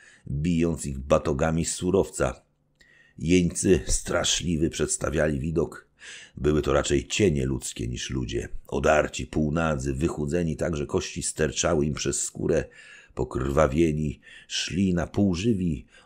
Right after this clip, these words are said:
obojętni na wszystko, nawet na świst surowca, który przecinał im skóry, i na dzikie wrzaski tatarskie. „Co to za ludzie?” spytał hetman. „Wojsko bogusławowe”,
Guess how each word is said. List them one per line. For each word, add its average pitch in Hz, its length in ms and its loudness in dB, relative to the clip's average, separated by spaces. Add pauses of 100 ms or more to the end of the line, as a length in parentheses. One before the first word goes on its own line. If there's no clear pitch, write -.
obojętni 101 640 0
na 101 120 -4
wszystko, - 500 -4
nawet 92 340 0
na 85 160 2
świst - 640 -4
surowca, - 640 0
który 71 260 -2
przecinał 76 560 0
im 67 160 -2
skóry, - 600 2 (340)
i 80 100 -2
na 80 120 2
dzikie 85 280 2
wrzaski 85 400 4
tatarskie. 85 640 0 (880)
„Co 117 280 8
to 131 200 6
za 127 160 10
ludzie?” 135 520 4 (320)
spytał - 380 -8
hetman. - 400 -6 (640)
„Wojsko 165 600 8
bogusławowe”, 180 800 8